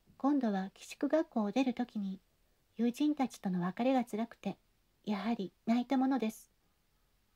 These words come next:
それに私があなた方お二人の思い出になっているのは、良いことではありません。それを考えると、やりきれないのです。このことについて、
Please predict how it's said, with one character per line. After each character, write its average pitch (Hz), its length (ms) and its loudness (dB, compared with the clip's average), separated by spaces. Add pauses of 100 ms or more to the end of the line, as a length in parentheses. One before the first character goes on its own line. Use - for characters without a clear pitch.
(1600)
そ - 140 -2
れ 220 120 2
に 214 140 0
私 254 320 -2
が 254 200 0 (100)
あ 202 80 0
な 240 120 0
た 277 100 0
方 294 260 4
お 202 60 2
二 - 200 -2
人 277 120 4
の 226 80 2
思 208 160 0
い 214 40 0
出 233 80 0
に 233 100 0
な 240 120 0
っ 254 40 -4
て - 180 -8
い 190 60 -4
る 262 100 0
の 269 140 2
は、 208 160 -4 (420)
良 240 120 4
い 262 80 4
こ 233 120 -6
と 226 100 -2
で 208 120 0
は 190 80 0
あ 190 60 0
り 220 100 -2
ま 247 120 0
せ 254 180 -2
ん。 - 80 -10 (1200)
そ 247 120 -4
れ 262 120 6
を 262 60 4
考 269 100 2 (220)
え 311 80 6
る 254 120 4
と、 196 220 -6 (360)
や 196 80 2
り 240 120 -2
き - 100 -4
れ 311 100 4
な 311 120 4
い 247 60 4
の 220 100 2
で 202 140 -4
す。 - 140 -14 (1200)
こ 240 100 0
の 247 100 2
こ 269 100 0
と 269 100 2
に 233 120 2
つ - 140 -6
い 220 80 -2
て、 202 240 -6